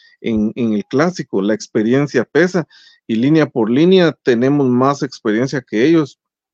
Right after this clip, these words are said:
y, y sin inventos, ¿verdad? Yo creo que,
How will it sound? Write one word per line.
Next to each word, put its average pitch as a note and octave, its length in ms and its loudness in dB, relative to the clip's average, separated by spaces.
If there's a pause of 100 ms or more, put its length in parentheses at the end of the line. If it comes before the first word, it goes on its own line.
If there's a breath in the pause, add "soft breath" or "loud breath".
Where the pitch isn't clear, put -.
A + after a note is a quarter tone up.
(280)
y, G2 640 -6 (380)
y A2+ 120 -6
sin A#2+ 220 -2
inventos, C3 540 0
¿verdad? A2 260 0
Yo C3 120 0
creo B2+ 240 -2
que, F#2+ 400 -4